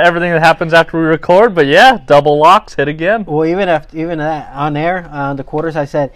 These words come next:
Speaker 2: "I kinda wish the other horse was in the race."
Speaker 1: Oh, of
Speaker 2: That way we
Speaker 1: course.
Speaker 2: coulda gotten the pri-, the, the better price.
Speaker 1: Yeah, once, uh,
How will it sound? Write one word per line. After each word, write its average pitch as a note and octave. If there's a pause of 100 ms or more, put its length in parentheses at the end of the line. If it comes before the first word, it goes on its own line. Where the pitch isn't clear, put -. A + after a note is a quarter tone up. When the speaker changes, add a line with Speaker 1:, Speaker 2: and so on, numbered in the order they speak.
(140)
Speaker 2:
"I B3
kinda B3+
wish G3
the F#3+
other F#3+
horse F3+
was E3+ (340)
in G#3
the E3+
race." B3 (360)
Speaker 1:
Oh, D3
of A2
Speaker 2:
That F3+
way F#3+
we -
Speaker 1:
course. G3
Speaker 2:
coulda G3+
gotten G3
the F3+
pri-, C4
the, E3+ (160)
the F3+
better F#3+
price. E3+
Speaker 1:
Yeah, E3
once, E3+
uh, C3